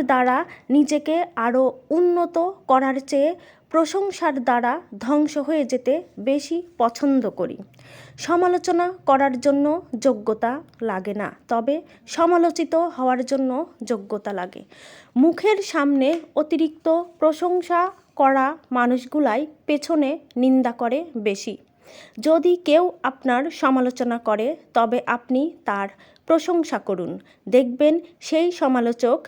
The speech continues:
ধীরে ধীরে আপনার সমালোচনা ছেড়ে প্রশংসা করতে শুরু করে দিয়েছে। যে ব্যক্তি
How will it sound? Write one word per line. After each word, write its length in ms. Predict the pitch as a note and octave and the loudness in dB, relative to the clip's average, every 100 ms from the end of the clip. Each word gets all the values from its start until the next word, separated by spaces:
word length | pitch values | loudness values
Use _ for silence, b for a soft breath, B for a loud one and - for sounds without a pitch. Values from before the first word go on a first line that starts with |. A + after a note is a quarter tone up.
| b b G#3 | b b -6
ধীরে 260 | B3 D4+ | 0 2
ধীরে 300 | D4 D4+ C#4 A#3+ - | 2 2 2 0 0
আপনার 380 | A3 - A#3 C4+ - B - | -4 -4 -2 -2 -6 B -8
সমালোচনা 680 | - D#4 D#4 D#4 D#4 D4+ D#4 F#4 | 2 4 4 4 2 0 0 -4
ছেড়ে 340 | - D4+ C#4+ C#4+ - b b - | -4 2 4 4 0 b b 0
প্রশংসা 480 | D#4+ F#4 F#4 F4 C#4+ | 2 2 -2 -2 -2
করতে 380 | C#4+ B3+ - D4+ G#4+ | -2 -2 0 -2 -2
শুরু 240 | - C4+ A3+ | -4 -4 -4
করে 260 | F#3+ F#3+ | -4 -4
দিয়েছে। 380 | F#3+ F#3+ F#3 - - _ B B B | -4 -6 -6 -10 -12 _ B B B
যে 200 | A3+ D#4 E4 | 0 2 4
ব্যক্তি 460 | D4+ D4 C#4+ - A#3 | 4 2 0 -6 -6